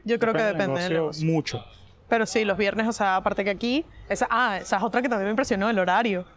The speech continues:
Speaker 2: Mm.
Speaker 1: Y el tema de vacaciones.
Speaker 2: Sí.
Speaker 1: O sea, tanto relajo, sales a las dos y media los viernes, todos los viernes del año. Ahora yo en julio, de julio a septiembre, salgo a las tres de la tarde todos los días.
Speaker 2: Ujú.
Speaker 1: Entonces, ¿cómo teniendo teletrabajo,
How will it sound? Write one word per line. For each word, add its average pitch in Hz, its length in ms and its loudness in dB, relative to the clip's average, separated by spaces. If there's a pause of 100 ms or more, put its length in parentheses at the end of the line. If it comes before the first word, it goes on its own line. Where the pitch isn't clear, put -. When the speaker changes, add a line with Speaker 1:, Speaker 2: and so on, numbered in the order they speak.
Speaker 2:
Mm. 170 360 -2
Speaker 1:
Y 226 40 2
el 226 200 0
tema 202 220 2
de 233 60 4
vacaciones. 220 640 0 (400)
Speaker 2:
Sí. - 160 -4
Speaker 1:
O 151 180 0
sea, 220 140 2
tanto 208 280 2
relajo, 233 420 2
sales 214 260 2
a 269 40 2
las 214 140 0
dos 214 120 0
y 254 60 2
media 262 280 2
los 226 100 0
viernes, 208 260 0 (140)
todos 247 240 2
los 269 100 2
viernes 233 240 0
del 196 120 0
año. 185 220 -4 (340)
Ahora 254 280 2
yo 330 100 0
en 302 100 -2
julio, 226 300 2
de 208 80 0
julio 214 260 2
a 202 40 -2
septiembre, 311 480 0 (360)
salgo 240 280 0
a - 20 2
las 262 120 -2
tres 240 140 0
de 262 60 0
la 214 80 0
tarde 226 260 2
todos 247 180 0
los 196 120 -4
días. 196 420 -4 (240)
Speaker 2:
Ujú. 151 360 -2 (320)
Speaker 1:
Entonces, 240 240 -4
¿cómo 330 340 0 (180)
teniendo 294 480 2
teletrabajo, 202 520 0